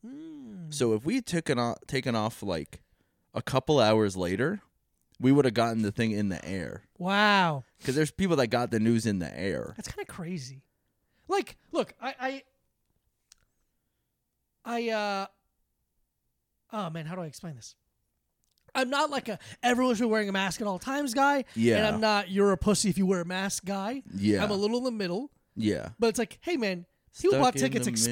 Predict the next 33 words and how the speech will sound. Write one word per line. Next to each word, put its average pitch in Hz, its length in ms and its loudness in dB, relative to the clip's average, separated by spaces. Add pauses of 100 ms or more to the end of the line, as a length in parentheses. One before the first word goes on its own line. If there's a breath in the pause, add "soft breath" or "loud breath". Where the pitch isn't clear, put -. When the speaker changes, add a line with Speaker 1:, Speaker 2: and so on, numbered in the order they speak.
Speaker 1:
expecting 113 400 0
Speaker 2:
with 107 240 -6
you. 107 280 -2
Yeah. 101 380 4
Speaker 1:
that 196 100 2
people 220 220 6
had 202 140 2
to 202 40 -2
wear 202 100 2
masks 185 400 -2
on 277 80 4
the - 120 6
plane. 359 200 6
<laughs> 440 140 -6
Speaker 2:
Yeah. - 500 -2
Speaker 1:
You - 60 -2
can't 494 140 4
just 349 120 -2
be 320 60 0
like, 262 200 4
"All 277 60 4
right, 254 360 2
we're 320 200 0
in 320 100 0
the, 262 120 -4 (140)
uh, 247 140 -2 (160)
take 254 160 -2
it 233 60 0
off." 185 280 0 (100)
Speaker 2:
We're 110 100 -2
not 110 120 2
doing 101 220 2
masks. 92 280 -2